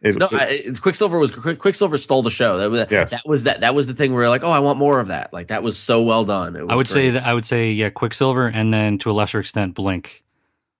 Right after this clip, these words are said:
Speaker 3: Like, that's
Speaker 2: Yeah.
Speaker 3: a cool
Speaker 1: Blink was
Speaker 3: power.
Speaker 1: awesome.
Speaker 2: Yeah, Blink was great. You know, that's
Speaker 3: <laughs>
Speaker 1: Everybody wanted to go home and play Portal after watching
Speaker 3: Exactly.
Speaker 1: it.
Speaker 3: I was like,
Speaker 2: Yeah, yeah,
Speaker 3: yeah.
Speaker 2: exactly. I mean, that was such a smart use of the powers and the way the whole team worked together and all stuff like that.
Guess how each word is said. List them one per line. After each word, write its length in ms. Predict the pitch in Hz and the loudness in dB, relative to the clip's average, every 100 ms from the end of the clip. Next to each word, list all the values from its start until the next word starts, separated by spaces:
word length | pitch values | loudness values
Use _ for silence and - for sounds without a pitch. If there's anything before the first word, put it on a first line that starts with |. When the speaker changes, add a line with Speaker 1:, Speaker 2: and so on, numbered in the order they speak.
| - | -4
Speaker 3:
Like, 120 | 107 | 0
that's 160 | 131 | 2
Speaker 2:
Yeah. 80 | 139 | 2
Speaker 3:
a 40 | 135 | 2
cool 40 | |
Speaker 1:
Blink 100 | 117 | 2
was 100 | - | 2
Speaker 3:
power. 120 | 101 95 85 | 2 2 -2
Speaker 1:
awesome. 80 | 82 _ _ _ - | -6 _ _ _ -10
Speaker 2:
Yeah, 140 | 87 | -8
Blink 240 | 85 117 117 | -4 -2 -2
was 100 | 95 | -4
great. 260 | 90 76 - | -4 -6 -2
You 60 | |
know, 60 | 127 | 0
that's 120 | 151 165 | 2 2
Speaker 3:
<laughs> 0 | |
Speaker 1:
Everybody 180 | 170 | 2
wanted 140 | 175 160 | 2 0
to 60 | |
go 100 | 151 | 0
home 80 | 147 | 0
and 60 | 127 | 0
play 120 | 120 | -4
Portal 340 | - 123 110 | -2 -4 -2
after 180 | 98 - | -4 -6
watching 120 | 110 104 | -4 -2
Speaker 3:
Exactly. 280 | 104 117 | -2 -2
Speaker 1:
it. 80 | 98 | -2
Speaker 3:
I 40 | 139 | -2
was 160 | - | -2
like, 140 | 147 123 | -4 -4
Speaker 2:
Yeah, 120 | 98 | -4
yeah, 80 | 110 | -4
Speaker 3:
yeah. 100 | 101 | -4
Speaker 2:
exactly. 580 | 92 90 101 95 95 117 | -4 -2 -2 -4 -6 -2
I 140 | 160 | 0
mean, 60 | 175 | 2
that 120 | 208 | 0
was 160 | 220 - | 0 0
such 200 | 220 208 | -2 -2
a 40 | |
smart 420 | - 160 160 156 | -2 0 0 0
use 200 | 156 143 | 0 0
of 60 | 139 | -2
the 40 | |
powers 520 | 127 120 135 151 180 | -2 0 2 2 0
and 80 | 147 | -2
the 40 | 123 | 0
way 180 | 135 | 0
the 60 | 135 | 0
whole 140 | 120 | -2
team 260 | 135 - 135 | -4 -2 0
worked 220 | 113 127 | 0 -4
together 300 | 123 147 143 | -2 0 0
and 100 | 151 | 0
all 80 | 147 | 0
stuff 160 | 131 143 | -2 -4
like 120 | 143 | 0
that. 220 | 151 143 | -2 -2